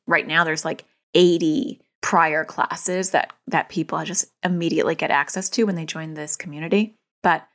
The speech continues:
the number one topic that's been requested over and over and over again is difficult behavior. <laughs> 'Cause I feel like, I'm like, "Have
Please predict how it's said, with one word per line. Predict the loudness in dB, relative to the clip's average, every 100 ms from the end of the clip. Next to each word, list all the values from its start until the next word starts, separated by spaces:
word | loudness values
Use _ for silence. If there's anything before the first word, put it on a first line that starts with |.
| _
the | 2
number | 4 2 4 4
one | 4 0
topic | -4 -10 -2 0 0 -2 _
that's | 0 0
been | -2 -2
requested | -2 -4 -2 0 0 -2 -2 -2
over | -6 -2 0
and | 0
over | -2 -4 -4
and | -4
over | -6 -4
again | 0 0 0
is | -4 -6
difficult | -6 -4 -4 -2
behavior. | -4 -4 -4 -6 -2 -2 4 2 2
<laughs> | -10 _ -4 -4 -2
'Cause | 2
I | 2
feel | 4 4
like, | 4 4
I'm |
like, | -2 -2
"Have | -4 -10